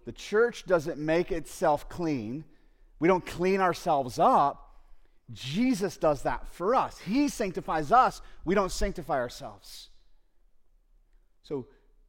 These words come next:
husbands, love your wives the way that Jesus loves the church and gave himself up for her, and he sanctified her, having cleansed her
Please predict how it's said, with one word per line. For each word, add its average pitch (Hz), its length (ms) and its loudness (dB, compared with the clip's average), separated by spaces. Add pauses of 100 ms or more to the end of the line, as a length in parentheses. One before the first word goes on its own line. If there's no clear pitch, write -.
(160)
husbands, 170 380 0
love 170 140 2
your 165 100 2
wives 180 380 6
the 190 60 0
way 170 100 4
that 143 180 0
Jesus 220 480 -2
loves 165 240 0
the 139 140 -14
church 240 420 2
and 180 80 -6
gave 175 140 2
himself 156 420 -2
up 220 220 8
for 233 120 2
her, 226 240 2 (240)
and 151 120 -4
he 143 60 -4
sanctified 220 760 -2
her, 220 300 -2 (1600)
having 170 340 2
cleansed 226 640 0
her 220 400 -4